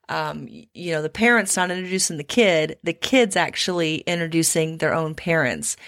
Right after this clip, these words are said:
and explaining, you know, why it's fun and why they should get involved and why they should do it as a family activity, and to get to actually watch that transformation of people that, again, have never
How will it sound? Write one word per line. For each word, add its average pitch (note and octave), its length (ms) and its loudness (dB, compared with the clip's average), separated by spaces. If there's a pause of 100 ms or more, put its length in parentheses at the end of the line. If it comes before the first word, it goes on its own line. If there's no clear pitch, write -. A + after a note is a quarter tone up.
(380)
and E3 300 2
explaining, D#3+ 840 0
you E3 80 -8
know, C#3+ 320 -6
why E3+ 360 4
it's G3 240 2
fun F3+ 600 0
and D3+ 420 -2
why E3 340 4
they F3+ 180 4
should F#3 260 0
get E3 160 -2
involved E3+ 640 2
and D#3+ 280 -6
why E3 200 2
they F3 100 0
should E3+ 220 -2
do E3 160 0
it D#3+ 80 2
as D#3 120 0
a E3 60 -4
family E3 360 -2
activity, D#3+ 640 -2 (420)
and E3+ 220 2
to E3 80 0
get F#3+ 180 2
to - 100 0
actually F3 380 0
watch E3 400 4
that - 160 2
transformation D#3+ 920 0
of - 180 -6
people F3+ 320 0
that, D#3+ 320 2
again, E3+ 440 0
have D#3+ 180 -4
never D#3+ 440 2